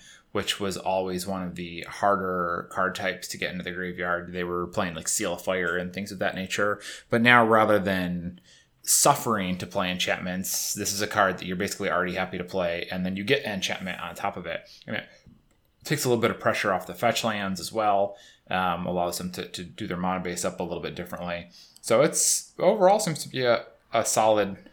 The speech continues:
mix here. And the Mishra's Baubles too, kinda, like, doing work to help smooth out the land and adding artifacts. I mean, you're getting the full suite there for Tarmogoyfs these days. I mean, I would imagine those are usually coming down at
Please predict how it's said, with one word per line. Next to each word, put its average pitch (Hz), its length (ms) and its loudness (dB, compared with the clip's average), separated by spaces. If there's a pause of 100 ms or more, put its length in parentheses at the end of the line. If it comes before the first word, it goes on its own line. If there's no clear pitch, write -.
(160)
mix 135 240 2
here. 104 160 8
And 98 160 2
the 98 60 0
Mishra's 143 300 4
Baubles 156 400 6
too, 156 260 4
kinda, 143 260 6
like, 120 200 4
doing 123 300 0
work 113 220 4
to 117 100 2
help 110 240 2
smooth 117 300 -2
out 113 140 4
the 110 60 -2
land 104 300 0
and 92 80 -2
adding 87 260 -2
artifacts. 107 500 0
I 104 40 -2
mean, 98 100 -2
you're 180 100 4
getting 196 200 4
the 107 80 2
full 131 240 2
suite 127 320 0
there 87 200 4
for 90 140 -4
Tarmogoyfs 85 560 -4
these 82 180 -10
days. 85 260 -4
I - 20 -2
mean, 92 220 -2 (360)
I 113 120 4
would 254 120 6
imagine 98 400 2
those 101 180 0
are 98 40 -2
usually 98 320 0
coming 92 280 -2
down 92 300 -2
at 73 220 -8